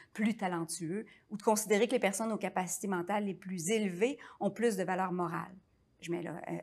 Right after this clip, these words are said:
intelligence et capacité mentale entre guillemets parce que je, je, je doute que ce genre de choses-là so-, euh, soient conçues et, et testées de manière qui ne sont pas, euh, orientées par la neuro-, neu-, neuronormativité. On pense que tous les êtres humains sont des égaux au plan moral,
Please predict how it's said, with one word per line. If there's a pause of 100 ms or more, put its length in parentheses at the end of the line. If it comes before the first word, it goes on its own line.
intelligence
et
capacité
mentale (320)
entre
guillemets
parce
que
je,
je, (160)
je
doute
que
ce
genre
de
choses-là
so-,
euh,
soient
conçues
et, (200)
et
testées (200)
de
manière
qui
ne
sont
pas,
euh, (200)
orientées
par
la
neuro-,
neu-,
neuronormativité. (920)
On
pense
que
tous
les
êtres
humains
sont
des
égaux
au
plan
moral,